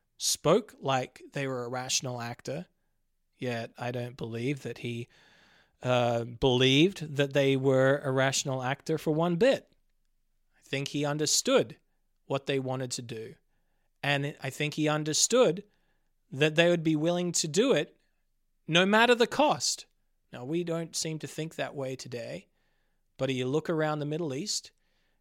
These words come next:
and you look at which religion is willing to go and blow themselves up,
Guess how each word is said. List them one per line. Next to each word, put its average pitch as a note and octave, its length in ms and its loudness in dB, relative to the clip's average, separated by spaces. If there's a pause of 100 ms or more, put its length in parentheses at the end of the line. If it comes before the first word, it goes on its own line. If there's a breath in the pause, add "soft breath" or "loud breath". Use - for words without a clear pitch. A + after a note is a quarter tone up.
(100)
and B2+ 460 -4
you B2 320 -4
look C#3+ 340 0 (100)
at C3+ 500 0 (100)
which - 400 -2
religion D3+ 520 -4
is C3+ 220 -4
willing C#3+ 380 -4
to C#3+ 120 -4
go C#3 400 2
and B2+ 200 -6
blow C#3 220 0
themselves D3 560 0
up, C#3+ 280 -2